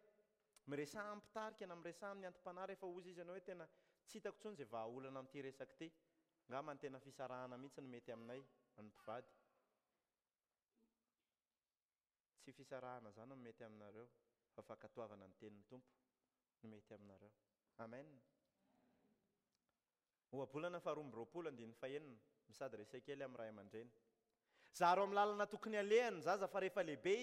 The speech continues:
izy na rehefa antitra izy, dia tsy ala aminy intsony izany." Ho anao ray aman-dreny, inona ny zavatra afaka ambolenao ao anatin'ny zanakao, ahatonga anazy tsy ho sahirana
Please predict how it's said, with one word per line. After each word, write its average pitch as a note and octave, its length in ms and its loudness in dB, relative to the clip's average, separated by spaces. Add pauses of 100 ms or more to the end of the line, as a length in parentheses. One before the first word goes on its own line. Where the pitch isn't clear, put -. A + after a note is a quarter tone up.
(100)
izy A#3 200 -2 (200)
na F3 140 6
rehefa F#3+ 240 4 (140)
antitra B3 260 -2
izy, B3 200 -4 (220)
dia B2+ 100 -2
tsy - 160 -10
ala D3+ 220 -6
aminy C#3+ 200 -10
intsony F3 260 -10
izany." B2+ 280 -4 (220)
Ho C3+ 80 4
anao C#3 220 4
ray C#3+ 160 4
aman-dreny, C3 460 -4 (760)
inona G#3 560 -2 (440)
ny C#3 80 -6
zavatra C3+ 520 -6 (160)
afaka F3 420 -4 (460)
ambolenao D#3 880 2 (360)
ao C#3+ 180 6
anatin'ny C#3 480 -2
zanakao, A#2+ 680 0 (640)
ahatonga C3+ 380 -2
anazy A#2+ 340 -4
tsy - 160 -10
ho C3+ 120 -8
sahirana D#3+ 760 -6